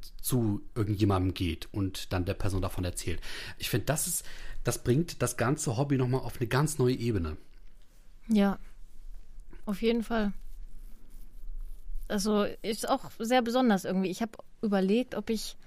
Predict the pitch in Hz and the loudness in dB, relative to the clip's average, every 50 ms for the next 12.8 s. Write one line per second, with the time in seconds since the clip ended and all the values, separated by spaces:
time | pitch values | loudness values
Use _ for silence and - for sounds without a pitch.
0 | - - - - - - - - - - - - - - - - - - - - | -16 -16 -16 -14 -16 -16 -14 -16 -16 -16 -16 -18 -18 -18 -18 -18 -18 -20 -20 -18
1 | - - - 214 - - 226 226 202 190 185 - - - 226 240 233 226 220 208 | -14 -12 -8 -6 -4 0 4 6 6 6 4 2 0 -2 0 2 2 2 2 2
2 | 196 196 208 214 226 220 220 214 214 - - - - - - - - - - - | 2 0 0 0 2 2 2 0 -2 -4 -6 -6 -6 -6 -6 -8 -10 -10 -10 -10
3 | - - - - - - - - - - - - - - 208 208 - 233 220 208 | -10 -10 -12 -12 -12 -12 -14 -16 -18 -20 -20 -6 -2 -2 0 2 4 6 6 6
4 | 196 - - - 269 302 285 226 175 - - 180 185 - - 220 202 - - 240 | 6 4 2 0 2 2 2 2 0 0 -2 -4 -4 -4 -6 -8 -10 -10 -10 -12
5 | - - 180 170 160 - 170 170 170 175 175 175 180 180 180 - - - - - | -8 -8 -6 -6 -4 -4 -6 -4 -4 -4 -2 -2 -2 -4 -6 -8 -14 -20 -20 -20
6 | - - _ _ - - - - - _ - - - - - - - - - 220 | -20 -20 _ _ -20 -20 -20 -20 -20 _ -20 -20 -20 -20 -20 -20 -20 -6 0 0
7 | 220 202 - 226 269 277 240 - - 190 175 170 170 180 170 175 175 170 180 - | 0 2 4 4 4 4 4 2 0 0 0 0 -2 -2 -2 0 0 -2 -4 -4
8 | 185 165 170 170 170 165 165 - 170 170 170 180 180 - 190 180 175 190 208 214 | -4 -4 -4 -4 -4 -4 -4 -4 -2 -2 -2 -2 -2 -4 -2 0 4 6 6 6
9 | 202 180 156 175 185 185 185 190 190 - 190 190 185 185 - - 202 202 190 - | 6 6 4 0 0 0 0 0 0 0 0 0 0 -2 -2 0 0 0 2 0
10 | 185 - - - 175 180 190 196 185 180 175 170 165 156 - 156 156 156 151 - | -4 -4 -2 0 2 4 4 4 4 4 2 0 -2 -4 -6 -4 -4 -4 -4 -4
11 | 160 156 - 170 170 156 160 165 175 185 196 202 185 180 175 175 170 180 - - | -8 -8 -6 -6 -6 -6 -6 -4 0 2 2 2 2 2 2 0 0 -2 -4 -4
12 | 175 170 165 170 160 165 202 220 233 - - 202 190 190 190 | -4 -2 -2 -4 -4 -2 -2 -2 -2 0 0 2 2 2 0